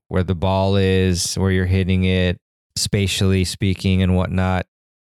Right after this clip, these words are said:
So yeah, it's definitely, um, not easy. So of course, if you're, you know, below a three five, then maybe you don't need to do this. Or if you, you know,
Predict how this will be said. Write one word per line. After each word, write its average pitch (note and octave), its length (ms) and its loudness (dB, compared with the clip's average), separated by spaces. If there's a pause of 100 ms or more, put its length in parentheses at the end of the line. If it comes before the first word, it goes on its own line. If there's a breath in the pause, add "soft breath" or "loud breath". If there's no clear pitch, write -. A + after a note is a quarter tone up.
(140)
So - 200 -2
yeah, G#2 380 2
it's - 300 -4
definitely, F#2+ 640 2
um, F#2 340 0
not F#2+ 380 -2
easy. G#2 480 0
So F#2+ 460 0
of - 200 -6
course, G2+ 400 -2
if F#2 180 -4
you're, F#2 480 0 (500)
you F#2 140 0
know, F2 300 0 (120)
below F#2+ 540 2
a F2+ 60 0
three G2 420 -2
five, F#2+ 680 -2
then F2+ 580 0 (140)
maybe F2 560 -2
you F#2 120 2
don't F#2 280 0
need A#2+ 160 2
to F2+ 100 -4
do E2 200 0
this. D#2+ 340 -2
Or F2 220 0
if E2+ 200 -6
you, E2+ 160 0
you E2 120 -2
know, E2 220 -2